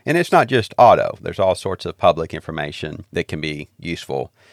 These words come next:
all the way down to the physical environment, especially if you're talking about property. Maybe you're insuring property in an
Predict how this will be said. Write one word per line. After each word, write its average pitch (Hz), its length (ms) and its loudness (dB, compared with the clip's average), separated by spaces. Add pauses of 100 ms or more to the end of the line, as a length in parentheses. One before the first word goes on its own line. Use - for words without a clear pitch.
(180)
all 127 180 8
the 135 60 4
way 120 100 2
down 104 260 2
to - 100 -10
the 90 100 -6
physical 90 420 -6
environment, 76 460 0
especially 95 240 -2
if 85 60 -10
you're 85 60 -8
talking 87 220 2
about - 160 -4
property. 87 580 4
Maybe 80 220 -4
you're 80 100 -4
insuring 85 420 -6
property 87 500 2
in 85 100 -2
an 82 160 -2